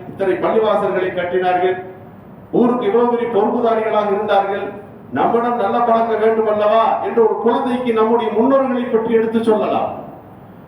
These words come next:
நம்முடைய சந்ததிகளுக்கு நல்ல உதாரணங்களை எடுத்துக்காட்டி நல்ல ஒழுக்கங்களை ஊட்டுகிற பொறுப்பு பள்ளிக்கூடத்துல இல்லை. இன்றைக்கு பள்ளிக்கூடம் என்று சொன்னாலே எஜுகேஷன் தான்.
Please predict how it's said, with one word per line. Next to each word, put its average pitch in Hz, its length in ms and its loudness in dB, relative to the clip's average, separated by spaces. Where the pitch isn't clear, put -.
நம்முடைய 240 420 2
சந்ததிகளுக்கு 247 760 0
நல்ல 247 260 2
உதாரணங்களை 233 760 0
எடுத்துக்காட்டி 208 920 0
நல்ல 208 300 2
ஒழுக்கங்களை 226 840 0
ஊட்டுகிற 196 500 -2
பொறுப்பு 214 400 0
பள்ளிக்கூடத்துல 226 520 2
இல்லை. 170 240 -2
இன்றைக்கு 127 380 -6
பள்ளிக்கூடம் 190 520 0
என்று 175 160 -2
சொன்னாலே 208 380 -2
எஜுகேஷன் 202 540 -2
தான். - 200 -4